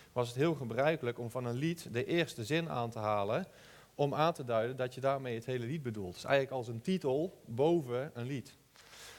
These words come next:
En toen dacht ik van, "Oké, dat is wel heel bijzonder." Dus Jezus,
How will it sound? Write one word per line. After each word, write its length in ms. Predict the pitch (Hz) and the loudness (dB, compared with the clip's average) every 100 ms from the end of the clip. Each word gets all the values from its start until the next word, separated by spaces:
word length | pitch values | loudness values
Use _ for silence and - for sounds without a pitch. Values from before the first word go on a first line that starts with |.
| - | -10
En 160 | 135 117 | -6 -2
toen 100 | 139 | 0
dacht 180 | 139 135 | 0 0
ik 60 | |
van, 200 | - 117 | -8 -8
"Oké, 340 | 120 - 170 127 | -4 2 2 2
dat 120 | 135 | 0
is 60 | |
wel 100 | 147 | 2
heel 160 | 147 151 | 2 2
bijzonder." 540 | 120 156 185 113 101 - | -2 -2 0 0 -4 -4
Dus 240 | 113 113 | -4 0
Jezus, 460 | 143 170 147 135 | 2 4 2 -4